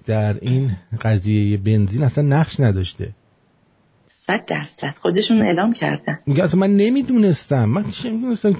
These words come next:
Speaker 1: کی، این کیه، کی منو کرده، این کیون چرا جا افتاده." اصلاً من
Speaker 2: <laughs> چرا بچه سیاه شد؟
Speaker 1: <laughs> چرا بچه سیاه شد؟ ای بابا، صد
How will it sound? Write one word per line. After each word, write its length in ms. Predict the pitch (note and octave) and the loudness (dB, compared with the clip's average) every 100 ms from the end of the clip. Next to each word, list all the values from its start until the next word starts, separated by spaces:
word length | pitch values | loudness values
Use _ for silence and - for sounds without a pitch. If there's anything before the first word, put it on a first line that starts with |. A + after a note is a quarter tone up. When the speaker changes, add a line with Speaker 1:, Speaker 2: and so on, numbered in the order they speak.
| - - | -4 -18
Speaker 1:
کی، 220 | - F#3+ F#3+ - _ _ - | -8 -6 -6 -12 _ _ -4
این 200 | F#3 A3 | 0 0
کیه، 340 | - G#3 G3 | 0 0 0
کی 180 | C3+ - | 0 0
منو 240 | G3+ G3+ F3+ | 0 2 0
کرده، 520 | F3 D#3 C3+ C3+ C3 | 0 0 2 2 0
این 140 | F3 | 0
کیون 240 | F3 F3+ F#3+ | -2 0 0
چرا 280 | F#3+ E3 D3+ | 2 0 0
جا 180 | A#2+ | 0
افتاده." 500 | B2 B2+ A2+ G#2+ - | 0 0 -2 -2 -2
اصلاً 160 | A#2+ A#2+ | -2 0
من 140 | D3 | 0
Speaker 2:
<laughs> 100 | D3 C3+ - - - - - - - - - - - - - F#3+ G4+ G4 - - - - _ _ - - - - | 0 -2 -6 -16 -14 -12 -10 -12 -16 -20 -20 -12 -8 -6 -6 -2 -2 -2 -6 -6 -10 -12 _ _ -10 -6 -6 -2
چرا 200 | F#4+ F#4 | 2 2
بچه 300 | D#4 C#4+ F#4+ | 0 0 -2
سیاه 360 | F4+ D4+ D4+ F#4 | 0 2 2 0
شد؟ 320 | - D4+ B3+ G#4 | -2 -2 0 0
Speaker 1:
<laughs> 140 | - - | -2 -6
چرا 240 | F#3+ A3 | -2 0
بچه 460 | G3+ F3 D3 G3 G#3+ | 2 0 0 0 0
سیاه 420 | - A3+ G#3+ F3 | 0 2 4 2
شد؟ 440 | - F3+ D3+ A2+ - - - - _ | 2 2 2 2 -4 -18 -20 -20 _
ای 200 | D#3 D#3+ | 2 2
بابا، 720 | E3+ D#3 C#3+ B2+ C3 C3+ C3+ B2 _ _ _ _ _ _ _ | 2 2 2 2 4 4 2 0 _ _ _ _ _ _ _
صد 320 | - C#3 E3 | -8 -2 -2